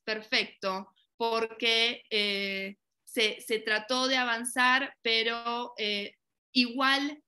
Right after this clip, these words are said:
por temas, eh, eh, por temas internos no se animó a avanzar en los derechos económicos, sociales y culturales, y las recomendaciones sobre temas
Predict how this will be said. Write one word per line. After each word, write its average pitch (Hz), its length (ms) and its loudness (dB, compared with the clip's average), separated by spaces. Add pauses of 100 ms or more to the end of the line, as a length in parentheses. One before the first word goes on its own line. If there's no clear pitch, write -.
(560)
por 254 240 0
temas, 262 480 2 (200)
eh, 220 760 -4 (540)
eh, - 420 -12
por 233 220 -4
temas 269 380 2
internos 285 1000 0 (300)
no 294 560 4
se 320 180 -4
animó 254 320 2
a 254 240 -2
avanzar 254 440 -2
en 247 80 -4
los 247 100 -8
derechos 214 400 -6
económicos, 220 520 -6
sociales 220 400 -8
y 208 80 -14
culturales, 226 840 -2 (300)
y 277 180 4
las 277 220 0
recomendaciones 254 1400 -2
sobre 226 420 -2
temas 254 420 0